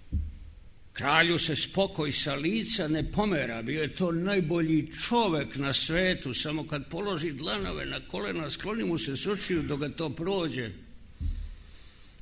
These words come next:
Maši se džepa i pruži mu dvadeset dolara.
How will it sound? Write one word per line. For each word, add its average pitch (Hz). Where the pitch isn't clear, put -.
Maši 185
se 151
džepa 196
i 147
pruži 190
mu 156
dvadeset 170
dolara. 123